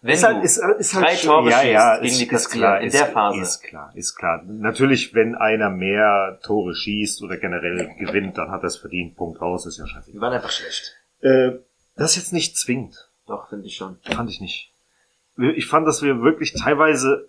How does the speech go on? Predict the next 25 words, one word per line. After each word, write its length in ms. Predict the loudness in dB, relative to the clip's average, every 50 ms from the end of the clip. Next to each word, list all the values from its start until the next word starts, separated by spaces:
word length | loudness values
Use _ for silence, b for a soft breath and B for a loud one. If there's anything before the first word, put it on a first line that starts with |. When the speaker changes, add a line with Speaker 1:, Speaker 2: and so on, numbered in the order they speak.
| _
Speaker 2:
besser 540 | -20 -10 -2 0 0 0 2 2 2 2 2
waren. 360 | 2 2 2 2 0 -2 -10 -16 _
Speaker 1:
Okay, 240 | -4 -4 -4 -2 0
es 80 | 2 4
war 80 | 6
Speaker 2:
Aber 140 | 6 6 4
Speaker 1:
Pech 160 | 4 0 -2
Speaker 2:
de-, 100 | 0 0
Speaker 1:
im 60 | 2 4
Speaker 2:
war, 100 | 4 4
Speaker 1:
Spiel, 100 | 4 2
Speaker 2:
aber 200 | 4 4 4 4
Speaker 1:
ja. 100 | 4 4
Speaker 2:
defensiv 600 | 2 2 4 4 2 2 4 0 -2 -2 0 2
waren 140 | 2 2 2
wir 80 | 2
eine 100 | -2 -2
Katastrophe 680 | -4 -4 -6 -4 -4 -6 -6 -6 -4 -4 -4 -4 -4 -10
gewesen. 420 | -10 -10 -10 -12 -12 -14 -16 -14 -10
Speaker 1:
Danke. 280 | -10 -10 -8 -10 -6 0
Speaker 2:
Weil 140 | 2 2 4
die 100 | 4 2
haben 300 | 2 0 -2 -8 -12 -8
uns 320 | -6 -6 -6 -6 -4 2
ausgekontert 920 | 4 4 4 4 -2 -4 -6 -4 -4 -4 -2 0 0 0 0 -2 -6 -16